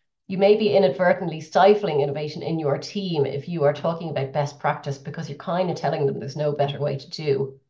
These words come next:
X, Y, and Z. So I think changing the language that we use is a very simple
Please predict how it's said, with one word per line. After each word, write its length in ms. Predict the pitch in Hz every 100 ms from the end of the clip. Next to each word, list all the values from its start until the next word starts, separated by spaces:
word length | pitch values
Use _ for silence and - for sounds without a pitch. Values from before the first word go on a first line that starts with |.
| -
X, 260 | - - -
Y, 140 | 135
and 140 | 127
Z. 200 | 127 143 - - _ _ _ _ _ _ _
So 100 | 190
I 80 | 185
think 240 | 196 190
changing 420 | - 202 202 190
the 80 | 151
language 760 | 160 165 170 147 139 - - - -
that 180 | 156 165
we 80 |
use 480 | 151 151 143 135 -
is 100 | -
a 60 | 151
very 240 | 147 147
simple 680 | 143 156 151 - 151 143 -